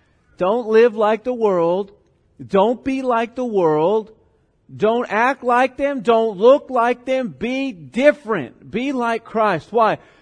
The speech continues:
Because that's how men want you to act. That's how men want you to be. That's their lust. But we need to live for, look what it says, But for the will of God.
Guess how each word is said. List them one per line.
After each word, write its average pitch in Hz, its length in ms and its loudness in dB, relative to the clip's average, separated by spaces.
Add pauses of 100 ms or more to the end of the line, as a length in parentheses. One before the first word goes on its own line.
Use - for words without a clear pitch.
Because 202 280 2
that's 269 260 2
how 277 160 0
men 240 360 -2
want 262 400 2
you 262 140 -4
to 233 200 -2
act. 185 360 -2 (240)
That's 233 260 0
how 262 160 0
men 226 280 -4
want 294 380 2
you 262 120 -6
to 233 120 -12
be. 175 480 -2 (920)
That's 247 240 -2
their 269 380 2
lust. 202 600 0 (1500)
But 151 200 -2
we 254 300 -4
need 175 300 -8
to 156 320 -4
live 160 560 -4
for, 123 500 -4 (100)
look 151 200 -8
what 170 100 -8
it 147 80 -12
says, 131 420 -8 (460)
But 180 480 -8 (580)
for 139 100 -8
the 123 120 -8
will 170 480 -8 (560)
of 127 140 -10
God. 113 320 -4